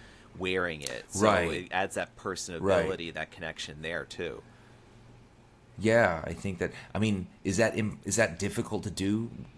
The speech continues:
Speaker 2: with the website
Speaker 1: Uh,
Speaker 2: and stuff?
Speaker 1: it may, it may so-, have some technical limitations. Also, another concern is that when it comes to page speed, which is very important, that's probably the reason why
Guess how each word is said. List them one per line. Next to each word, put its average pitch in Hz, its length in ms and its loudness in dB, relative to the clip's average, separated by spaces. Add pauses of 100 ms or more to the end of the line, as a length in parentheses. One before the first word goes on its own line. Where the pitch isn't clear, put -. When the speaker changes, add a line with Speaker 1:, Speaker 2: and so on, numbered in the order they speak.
(160)
Speaker 2:
with 92 200 -2
the 92 60 -4
website 85 500 0 (100)
Speaker 1:
Uh, 127 320 2
Speaker 2:
and 123 80 0
stuff? 107 440 -2
Speaker 1:
it 139 160 2
may, 139 340 -4
it 127 340 -2 (340)
may 131 200 -4
so-, 147 200 -2
have 127 240 0
some 120 180 -2
technical 123 480 -2
limitations. 127 680 -2
Also, 113 340 0
another 104 260 2
concern 101 600 -2 (100)
is 90 260 -2
that 87 320 2 (160)
when 92 180 -4
it 87 120 -2
comes 90 400 -2
to 87 480 -4 (120)
page 101 300 -2
speed, 127 420 -2
which 117 200 0
is 113 120 -4
very 120 260 0
important, 120 500 -2
that's 95 240 -2 (120)
probably 101 240 4
the 95 80 -2
reason 92 260 -2
why 85 280 0